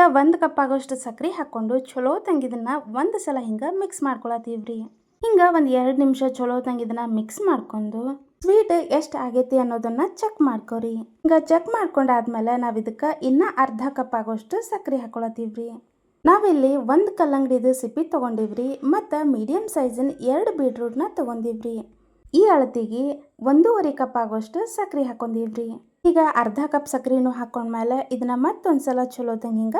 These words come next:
ಮಿಕ್ಸ್ ಮಾಡ್ಕೊಳತೀವ್ರಿ. ನೀವಿಲ್ಲಿ ನೋಡ್ಬೋದ್ರಿ, ಸಕ್ರಿ ಹಾಕಿದ್ಮೇಲೆ ಸ್ವಲ್ಪ ತೆಳ್ಳ ಕನ್ಸಿಸ್ಟೆನ್ಸಿಗೆ ಬಂದೈತ್ರಿ. ಹಿಂಗ ಸಕ್ರಿ ಹಾಕೊಂಡಾಗ ಈ ಸಕ್ರಿ ಮೆಲ್ಟ್ ಆಗಿರುತ್ತಲ್ರಿ, ಅವಾಗ ಲೋ ಫ್ಲೇಮ್ ಒಳಗ ಇದನ್ನ ಚಲೋ ತಂಗ್ ಮಿಕ್ಸ್ ಮಾಡ್ಕೊಂತಿರ್ಬೇಕ್ರಿ.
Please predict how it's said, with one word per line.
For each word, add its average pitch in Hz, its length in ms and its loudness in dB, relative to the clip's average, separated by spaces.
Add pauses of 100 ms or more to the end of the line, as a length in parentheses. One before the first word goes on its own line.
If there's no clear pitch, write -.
(140)
ಮಿಕ್ಸ್ 381 220 -4
ಮಾಡ್ಕೊಳತೀವ್ರಿ. 226 1000 -6 (420)
ನೀವಿಲ್ಲಿ 311 280 8
ನೋಡ್ಬೋದ್ರಿ, 285 600 4
ಸಕ್ರಿ 277 340 -6
ಹಾಕಿದ್ಮೇಲೆ 277 540 -2
ಸ್ವಲ್ಪ 285 500 -2 (100)
ತೆಳ್ಳ 330 380 2
ಕನ್ಸಿಸ್ಟೆನ್ಸಿಗೆ 240 840 -6
ಬಂದೈತ್ರಿ. 240 600 -4 (480)
ಹಿಂಗ 427 140 4 (120)
ಸಕ್ರಿ 339 340 0
ಹಾಕೊಂಡಾಗ 285 520 2 (220)
ಈ 254 60 0
ಸಕ್ರಿ 254 360 -2
ಮೆಲ್ಟ್ 254 320 0
ಆಗಿರುತ್ತಲ್ರಿ, 254 720 0
ಅವಾಗ 269 520 0 (480)
ಲೋ 339 220 2
ಫ್ಲೇಮ್ 330 340 0
ಒಳಗ 247 140 -2
ಇದನ್ನ 240 320 -6
ಚಲೋ 233 320 -6
ತಂಗ್ 339 300 -6
ಮಿಕ್ಸ್ 370 220 -4
ಮಾಡ್ಕೊಂತಿರ್ಬೇಕ್ರಿ. 233 960 -6